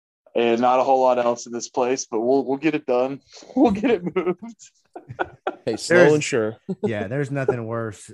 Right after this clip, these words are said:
Speaker 3: uh, than moving.
Speaker 1: It's
Speaker 3: I will tell
Speaker 1: awful.
Speaker 3: you that. I,
Speaker 1: I
Speaker 3: I'm
Speaker 1: don't
Speaker 3: only
Speaker 1: ever wanna move
Speaker 3: twenty-nine,
Speaker 1: again.
Speaker 3: but I've moved probably seven, eight times. I,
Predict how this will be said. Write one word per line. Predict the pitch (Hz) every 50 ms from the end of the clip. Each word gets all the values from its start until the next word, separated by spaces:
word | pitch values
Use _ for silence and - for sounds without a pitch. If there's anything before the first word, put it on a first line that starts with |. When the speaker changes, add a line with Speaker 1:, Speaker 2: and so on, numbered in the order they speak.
| - -
Speaker 3:
uh, | 113 104 101 - 107
than | 107 110 101 98
moving. | 101 104 101 95 95 92 95
Speaker 1:
It's | - - 202 208 -
Speaker 3:
I | -
will |
tell | - 165
Speaker 1:
awful. | 147 156 196 95 - 156 156
Speaker 3:
you | 147
that. | 90 87 - _ _ _ _ -
I, | - 131 143 147 151
Speaker 1:
I | 151 - 139 156 175
Speaker 3:
I'm | 180
Speaker 1:
don't | 180 190 190
Speaker 3:
only | 180 175
Speaker 1:
ever | 160 - 175
wanna | 170 165 160
move | 156
Speaker 3:
twenty-nine, | 147 139 156 139 135 139
Speaker 1:
again. | 143 143 143 139 143 _ _ -
Speaker 3:
but | 120 117 139 135
I've | 135 147 143 143 131
moved | 123 113 147 151 151 143 127 110 _ -
probably | - 131 143 147 143 135 131 135 139 143 147 143 135 135 143 143 143 143 139 139 139 139 139 135 139 135 135 131
seven, | 120 - 139 139 139 143 143
eight | 143 147 123
times. | - 143 143 143 151 156 160 165 - - - _ _ _ - - _ _ _ -
I, | - 110 117 113